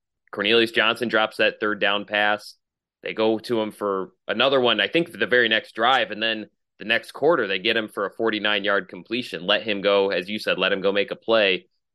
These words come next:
You know, the Colston Loveland touchdown, I think he had a drop earlier in the game, if I'm not mistaken. And, and one thing that was cool about that touchdown play, the only other thing I'll say about J J before we talk about the other players,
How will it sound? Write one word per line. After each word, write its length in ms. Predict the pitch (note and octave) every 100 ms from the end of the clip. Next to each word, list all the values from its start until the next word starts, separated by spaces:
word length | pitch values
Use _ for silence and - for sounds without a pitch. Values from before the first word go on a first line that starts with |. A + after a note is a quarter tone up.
| _ _
You 140 | - F#2
know, 80 | F#2
the 100 | F#2+
Colston 400 | A#2 A2 A2 G#2
Loveland 320 | G#2+ A2 G#2+
touchdown, 480 | G#2+ - G#2 G2+ G2
I 20 |
think 200 | B2 A#2+
he 120 | A#2
had 180 | A2 G2+
a 40 |
drop 340 | G2+ G2 F#2+ _
earlier 320 | G#2+ A2 A2 G2+
in 80 |
the 80 | F#2+
game, 300 | F#2 G#2 G#2+
if 120 | F#2
I'm 120 | F#2 F2+
not 180 | F2
mistaken. 640 | C#2 - F#2 F2 - E2 D#2 _ _ _ -
And, 280 | C#3+ C#3+ - _ -
and 160 | D3+
one 140 | G3+ A#3+
thing 220 | G#3 D#3+
that 80 | C3+
was 140 | B2
cool 140 | E3+
about 200 | C3+ B2
that 180 | C3 C3
touchdown 420 | C#3+ A#2 - G#2
play, 160 | F#2+ G2+
the 120 | G#2+
only 200 | C3+ C#3+
other 180 | B2+ A#2
thing 200 | B2 A2+
I'll 80 | G#2+
say 160 | A2+
about 240 | G#2 G2 F#2
J 180 | G#2 G2
J 100 | F#2+
before 240 | F#2 G2
we 100 | F#2+
talk 180 | G2 F#2
about 160 | F#2
the 100 | F#2+
other 200 | A2 B2+
players, 580 | G2 G#2+ F#2 F2+ F2 -